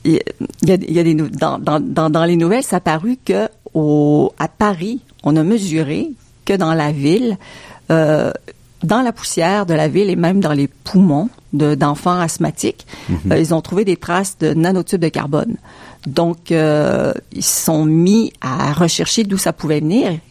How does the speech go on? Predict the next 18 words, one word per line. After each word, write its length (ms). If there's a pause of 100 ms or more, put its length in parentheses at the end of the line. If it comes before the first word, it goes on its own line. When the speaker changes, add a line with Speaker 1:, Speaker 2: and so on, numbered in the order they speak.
Speaker 1:
et, 340
euh, 100
ça, 180
apparemment, 460
ça 160
sort 360
des 400
tuyaux 240
d'échappement 540
des 120
voitures. 600 (720)
Alors, 280
quand 200
on, 640 (800)
la 220
combustion 760
en 80
général 680